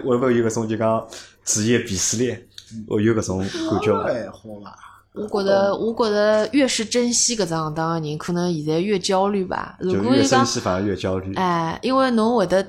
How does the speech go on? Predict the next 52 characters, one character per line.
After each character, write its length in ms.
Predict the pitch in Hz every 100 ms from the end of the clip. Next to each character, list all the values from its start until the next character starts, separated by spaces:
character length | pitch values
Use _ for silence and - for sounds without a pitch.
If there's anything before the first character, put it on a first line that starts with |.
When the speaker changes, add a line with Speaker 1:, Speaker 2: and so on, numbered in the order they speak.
| - _ _
Speaker 3:
有 220 | 175 180 208
老 160 | 185
多 160 | 202 233
担 220 | 233 330
心 280 | 403 262 185
之 200 | 175 190
后， 80 | 175
侬 180 | 170 175
就 80 |
会 80 | 165
得 100 | 160
谨 240 | 170 165 151
慎 240 | - 180
嘛。 240 | 165 - -
但 100 | 175
是 60 | 202
老 180 | 220
多 160 | 240 277
人 200 | 220 220
自 120 | 220
己 180 | 208 185
如 120 | 175
果 100 | 170 175
盲 200 | 175 160
目 140 | 208 285
乐 220 | 220 175
观， 200 | 160 160
觉 120 | 165
得 80 | 175
搿 100 | 170
只 60 | 165
行 160 | 156
当， 160 | 156 160
哎 100 | 165
呀， 180 | 160 156
赚 160 | 151
钞 120 | 170
票 120 | 165 170
太 140 | 208
快 300 | 190 180 156
了， 160 | 135 151
太 160 | 214
容 200 | 202 156
易 140 | 147 160
了， 180 | 165 - - -
可 160 | - 180
能 240 | 180 185 - _ -
辣 120 | 175
没 120 | 160
生 200 | 160 180
意 80 | 175
就 280 | 165 165 165